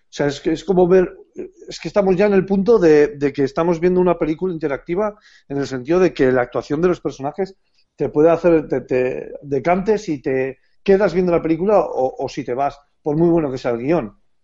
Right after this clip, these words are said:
Entonces, a mí lo que me está haciendo quedarme de verdad es, es eso, ¿no? Cómo se relacionan los personajes, eh, la, el carisma de cada personaje, porque incluso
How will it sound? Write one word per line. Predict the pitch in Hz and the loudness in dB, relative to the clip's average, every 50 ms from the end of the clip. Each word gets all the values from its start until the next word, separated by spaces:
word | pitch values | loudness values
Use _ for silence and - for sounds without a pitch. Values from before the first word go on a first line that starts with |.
| _ _ _ _ | _ _ _ _
Entonces, | - 143 131 156 147 - 139 | -10 -2 0 0 0 0 -2
a | 123 | -4
mí | 139 160 | 0 0
lo | 180 190 | 0 0
que | 185 | 2
me | 180 165 | 0 -2
está | 156 - 175 165 | -2 0 0 -2
haciendo | 160 160 - 170 170 175 170 170 160 139 | 0 0 -2 -2 0 2 2 2 2 2
quedarme | - 156 143 151 160 170 196 185 180 | 0 2 2 2 2 2 0 -2 -2
de | 143 139 143 | -2 -2 -2
verdad | 143 139 135 156 180 - - | -2 0 -2 -4 -4 -2 -4
es, | 170 196 202 _ _ _ _ _ _ _ _ _ _ _ | -4 -4 -4 _ _ _ _ _ _ _ _ _ _ _
es | 156 - - | -8 -8 -8
eso, | 240 - - 120 | -8 -8 -10 -6
¿no? | 131 175 240 - - _ _ _ _ _ _ _ | -4 -4 -4 -6 -12 _ _ _ _ _ _ _
Cómo | _ - 170 170 - | _ 0 0 0 0
se | - 170 | 0 -2
relacionan | 147 151 151 143 139 - 156 147 | -2 0 -2 -2 -2 -4 -4 -4
los | 143 139 - | -6 -8 -6
personajes, | - 147 139 - 139 143 196 208 - 247 - 262 247 - _ _ _ _ _ _ - | -8 -8 -8 -6 -4 -4 -4 -2 0 -2 -2 -2 -4 -12 _ _ _ _ _ _ -6
eh, | - 147 139 135 135 131 131 131 127 131 127 131 127 117 - _ _ _ _ _ | -2 0 0 2 2 2 2 2 2 0 0 0 0 -2 -4 _ _ _ _ _
la, | - 139 139 139 139 139 135 131 131 127 127 127 131 - - - - 87 - 85 85 - - - _ _ _ _ _ | -2 2 4 4 6 6 4 4 4 2 2 0 -2 -4 -6 -10 -10 -10 -12 -12 -14 -20 -20 -20 _ _ _ _ _
el | 185 151 143 | -8 -8 -2
carisma | 135 160 147 160 226 254 240 214 170 143 | 0 2 4 4 2 2 0 -2 -2 -2
de | 139 139 | -2 -2
cada | 139 147 143 139 139 | -2 -2 -2 -2 -4
personaje, | 151 - - 147 156 160 - 208 | -6 -10 -8 -10 -8 -6 -6 -6
porque | - 160 143 143 143 127 120 _ _ _ _ _ _ _ _ _ _ _ _ _ _ | -6 -6 -4 -4 -6 -6 -6 _ _ _ _ _ _ _ _ _ _ _ _ _ _
incluso | 147 143 127 113 160 160 147 - 156 139 139 139 | -10 -10 -6 -2 -2 -2 0 0 2 2 2 0